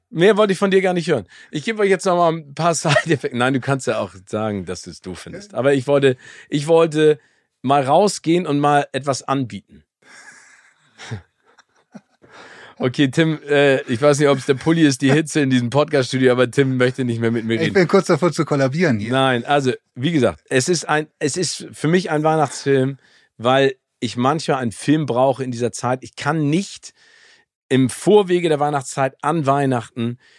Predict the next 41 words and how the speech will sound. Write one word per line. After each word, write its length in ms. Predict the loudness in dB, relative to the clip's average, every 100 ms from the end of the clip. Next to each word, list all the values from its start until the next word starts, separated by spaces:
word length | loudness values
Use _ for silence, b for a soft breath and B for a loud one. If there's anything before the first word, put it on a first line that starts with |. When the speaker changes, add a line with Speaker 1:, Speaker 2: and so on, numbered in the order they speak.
| b -6
Speaker 1:
nur 360 | 0 4 4
Weihnachtsfilme 560 | 4 2 0 -4 -8 -8
gucken. 200 | -8 -12
Ich 140 | -8
brauche 240 | -2 -2 -2
auch 40 |
mal 120 | -8
sowas. 240 | -6 -6 -6
Deswegen 440 | -4 0 0 -2
zum 140 | -4 -2
Beispiel 220 | 0 2
Herr 100 | 2
der 100 | 2
Ringe 160 | 0
ist 160 | -2 0
auch 140 | 0
ein 100 | 0
Film 400 | -2 2 2 2 -2 _ _
oder 160 | -4 -2
sind 180 | 0 -2
auch 140 | -4
Filme, 480 | -4 -2 -2 0 -2
die 140 | -4
Trilogie, 480 | -8 -6 -6 -4 -8 b b _
die 60 |
ich 100 | -4
mir 160 | 0 2
auch 200 | 0 -2
rund 120 | -4
um 140 | -4 -4
Weihnachten 340 | -4 -4 -8
angucke. 480 | -14 -14 -16 -20 -20 B B B
Genauso 480 | 0 4 4 4 2
auch 180 | 0
Harry 240 | 0 0 0
Potter 460 | -2 -6 -6 -6
hat 160 | -8 -4
ja 140 | -4
auch 180 | -4 -6
was 160 | -8 -6
Weihnachtliches. 800 | -6 -6 -10 -14 -20 -20 -20